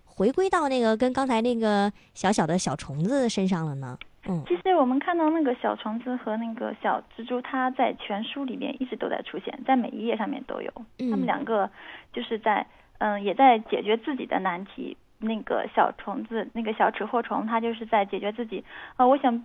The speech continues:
Speaker 2: 我想飞起来，我好想变成一个蝴蝶呀”，这样的一个难题。
Speaker 1: 嗯。
Speaker 2: 然后他也会对，啊，这个书里边的这些人物故事啊，进行一些，呃，评价之类的。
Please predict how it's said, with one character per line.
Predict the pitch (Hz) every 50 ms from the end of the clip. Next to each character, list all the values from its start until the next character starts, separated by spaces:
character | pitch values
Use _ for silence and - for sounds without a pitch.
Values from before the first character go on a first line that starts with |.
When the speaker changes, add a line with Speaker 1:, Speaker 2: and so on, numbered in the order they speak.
| -
Speaker 2:
我 | _ 220 247 269
想 | - - 214 220
飞 | - 226 226
起 | 226 - 220
来， | 220 190 185
我 | 208
好 | 214 - 214 233
想 | - 240 196 202
变 | - 226 214
成 | 214 220 202
一 | 196 202 208
个 | 214 214
蝴 | - - 196
蝶 | 202 - - 185
呀”， | 202 - - - - -
这 | 202
样 | 190 196
的 | -
一 | 202
个 | - -
难 | - - - - -
题。 | - - - 214 220 - - - - _ _ _ _
Speaker 1:
嗯。 | - 254 262 262 254 220 185 156 143 127 - - -
Speaker 2:
然 | - 220 247
后 | 262
他 | 254 269 262 262
也 | 220 208
会 | 226 269 254 240
对， | 233 254 240 220 208 214 - - - -
啊， | - 202 190 190 185
这 | - - 220
个 | 208 208
书 | 214 - 254
里 | 240 214 185
边 | 196 202 202
的 | 202 208
这 | 214
些 | 208 - 208 208
人 | 202 190 180 180 208 220
物 | 220 208 196 196
故 | - - 233 240
事 | 226 - 226
啊， | 208 202 190
进 | 196 208 208 208
行 | 208 185 190
一 | 190
些， | - - - - - - -
呃， | -
评 | - - - - 143 -
价 | - 180 160 -
之 | - _ - -
类 | - -
的。 | - - -